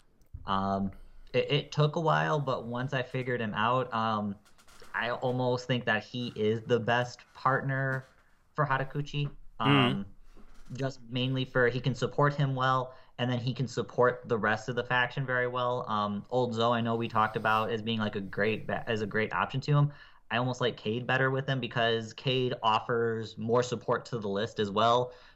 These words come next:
Speaker 1: versus Old Zo
Speaker 2: Yeah.
Speaker 1: still does offer support to him, uh, or to the list as well. But his role, especially given this, is gonna be, "I'm gonna focus on giving everything to Hatakuchi and making him work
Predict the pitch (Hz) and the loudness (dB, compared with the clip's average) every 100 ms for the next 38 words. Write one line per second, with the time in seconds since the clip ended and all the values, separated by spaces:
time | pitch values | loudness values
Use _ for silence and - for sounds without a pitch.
0 | - 127 123 123 180 180 151 151 131 - | -2 0 2 0 2 2 6 8 8 6
1 | 139 117 113 123 117 117 - - 117 117 | 2 2 2 0 2 0 0 -10 -4 0
2 | 123 - 147 143 143 - 117 113 110 104 | 0 2 2 4 2 0 2 4 4 2
3 | 120 110 - 110 107 - 110 101 117 123 | 0 -2 -2 0 0 0 0 2 4 4
4 | - - - - 120 - 139 143 131 120 | -2 -18 -6 2 2 4 4 4 2 -2
5 | 123 127 127 127 123 120 117 - 123 - | 0 2 4 4 4 2 -2 0 -2 0
6 | 120 110 117 107 110 117 107 117 110 110 | -2 0 2 2 0 -2 0 0 0 -2
7 | - 127 135 - 123 117 123 117 113 107 | 0 0 0 0 0 2 0 0 2 2
8 | 110 110 110 107 107 113 101 107 98 - | 2 0 0 0 0 0 0 2 0 0
9 | 113 - 139 139 - - - 113 107 113 | -6 -2 0 0 -4 -18 -10 -2 0 0
10 | 107 101 113 117 123 117 - - | -2 -2 0 2 4 4 0 -10